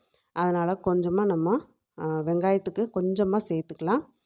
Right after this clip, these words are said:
மட்டன் பாருங்க வேக வச்சு எடுத்துருக்கேன். அளவா தண்ணி வச்சு வேக வச்சு எடுத்துக்கோங்க. அதிகமா தண்ணி வச்சிடாதீங்க.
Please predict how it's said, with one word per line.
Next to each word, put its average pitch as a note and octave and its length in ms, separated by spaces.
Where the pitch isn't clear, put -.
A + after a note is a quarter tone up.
மட்டன் E3+ 320
பாருங்க E3 300
வேக F3 360
வச்சு D#3+ 240
எடுத்துருக்கேன். D#3+ 480
அளவா G3+ 380
தண்ணி F3 320
வச்சு E3+ 300
வேக E3 280
வச்சு D#3+ 280
எடுத்துக்கோங்க. D3+ 560
அதிகமா E3+ 420
தண்ணி D#3+ 320
வச்சிடாதீங்க. D#3 580